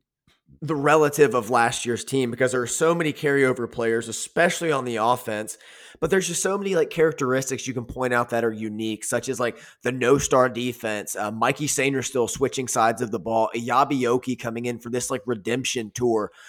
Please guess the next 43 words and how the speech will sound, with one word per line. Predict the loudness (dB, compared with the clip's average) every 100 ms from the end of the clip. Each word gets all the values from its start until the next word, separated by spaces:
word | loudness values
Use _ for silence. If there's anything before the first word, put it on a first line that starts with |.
| -16
Mazi | 2 6 6 4 -2
Smith | 0 0 0
really | 0 0
becoming | -2 -4 -4 -6
a |
man, | -6 -8 -6
Jamon | -6 -2 2 2 0
Green | -6 -4 -4 -6 -14 _
waiting | 0 2 2 4
all | 8 10
this | 8 2
time, | 0 -2 -2 0
having | 0 0 0
his | 0
opportunity | 0 0 -4 -2 -2 -2
in | -4
twenty, | -8 -2 0 0 -2 -8 _ _
kind | -2 0 0
of |
squandering | -4 0 4 4 2 0 0
it, | -2 -4 -8 -18 -14
and | -4
now | 2 2
coming | 2 -2 -2
back | -2 -2 -4
and | -10 -4
being | -4 -4
the | -4
guy, | -2 -2 6
Oluwatimi | 6 8 6 6 4 0 -6 -4 -4
transferring, | -6 -6 -4 -6 -10 -12
J | 0 0 2
J | 0 0
McCarthy, | -2 -8 -2 0 0 -4 -10 -10 _ -20 -4
like, | -2 -2 -4
usurping | -6 -2 2 2 0 -4
Cade | 0 -2 0
McNamara, | -2 -2 -6 -8 -6
a | -8
Big | 0 2 2 -4
Ten | -2 -2 0
winning | -4 -4
quarterback, | -4 -2 0 -2 -4 -10 -14